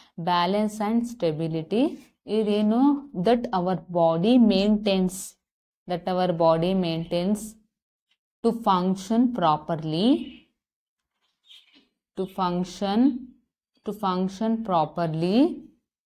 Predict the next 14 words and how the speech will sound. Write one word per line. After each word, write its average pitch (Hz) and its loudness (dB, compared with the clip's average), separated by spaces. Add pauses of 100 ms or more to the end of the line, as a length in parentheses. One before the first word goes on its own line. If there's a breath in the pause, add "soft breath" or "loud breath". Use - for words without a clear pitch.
(380)
ಏನಕ್ಕೆ, 220 -2
ಏನಕ್ಕೆ 233 2
ಫಂಕ್ಷನ್ 208 -4
ಪ್ರಾಪರ್ 196 -6
ಆಗಿ 196 -6
ಮಾಡ್ಬೇಕು? 185 -4
So 196 -4
ಏನೇನು 202 -2
ಪ್ರಾಪರ್ 190 -4
ಆಗಿ 196 -4
ನಮ್ಮ 180 -4
ಬಾಡಿಯಲ್ಲಿ 185 -4
ವರ್ಕ್ 202 -6
ಆಗ್ಬೇಕು? 185 -8